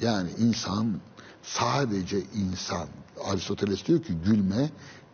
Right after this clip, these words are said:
insana özgüdür. Yani,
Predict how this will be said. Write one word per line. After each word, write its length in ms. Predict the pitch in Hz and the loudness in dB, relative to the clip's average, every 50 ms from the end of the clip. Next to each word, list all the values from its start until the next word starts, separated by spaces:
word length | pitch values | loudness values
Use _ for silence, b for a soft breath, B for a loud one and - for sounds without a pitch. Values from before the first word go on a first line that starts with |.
| - | 0
insana 760 | 135 117 104 98 - - - 104 98 98 107 110 110 104 - - - - | 2 2 2 2 0 -2 -2 0 2 2 2 2 2 0 -4 -8 -4 0
özgüdür. 560 | 95 92 90 78 76 76 80 78 - - - - - B B B B B B B - - | 2 2 2 0 -2 -4 -6 -8 -8 -12 -16 -16 -16 B B B B B B B -8 -2
Yani, 640 | 107 113 113 117 113 104 95 92 98 113 135 147 | 0 2 2 2 2 2 2 2 4 4 4 2